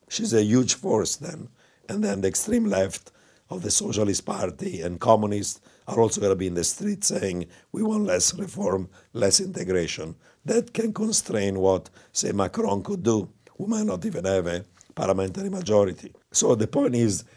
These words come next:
populist parties of right and left may remain popular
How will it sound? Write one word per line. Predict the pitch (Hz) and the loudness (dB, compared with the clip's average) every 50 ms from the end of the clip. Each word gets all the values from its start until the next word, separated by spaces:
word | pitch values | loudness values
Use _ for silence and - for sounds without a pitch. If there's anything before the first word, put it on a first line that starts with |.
| _ _ _ _ _ - | _ _ _ _ _ 0
populist | 247 269 277 277 - 127 120 - - | 2 2 4 4 2 0 0 0 -2
parties | - - 123 113 107 - - - 98 | -2 0 0 0 0 -2 -6 -2 -2
of | 101 90 | 0 2
right | 101 104 104 104 - | 4 2 2 2 0
and | - 101 101 | -2 2 4
left | 101 98 95 92 - - - - _ _ _ _ - | 4 4 4 2 0 -8 -16 -20 _ _ _ _ -8
may | - 190 240 233 233 | -2 2 4 4 4
remain | 107 101 98 104 107 110 107 | 2 0 0 0 0 -2 -2
popular | - - - 202 - - - 113 113 95 90 87 87 | -4 -2 -2 -2 -2 -2 -4 -4 -2 0 0 -2 -2